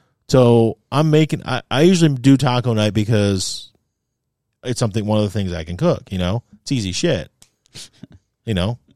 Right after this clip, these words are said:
Um, but I, I usually make a little bit of chicken and some beef, but this time I just made the beef. Or, sorry,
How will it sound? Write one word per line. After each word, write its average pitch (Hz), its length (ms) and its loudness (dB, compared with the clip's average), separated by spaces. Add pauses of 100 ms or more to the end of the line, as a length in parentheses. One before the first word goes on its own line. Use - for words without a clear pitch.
(160)
Um, 92 360 -4 (1000)
but 113 340 0
I, 113 80 -6
I 110 40 0
usually 113 320 0
make 104 160 -2
a 113 40 -4
little 113 200 2
bit 101 140 -2
of 92 80 -8 (440)
chicken 120 380 -4
and 101 200 -2
some 90 120 -6
beef, 82 300 -10
but 90 100 -10
this 104 120 -2
time 98 200 -6
I 92 60 -2
just 95 140 -10
made 90 180 -8
the 85 40 -12
beef. - 400 -16
Or, 95 200 -6 (280)
sorry, 82 320 -4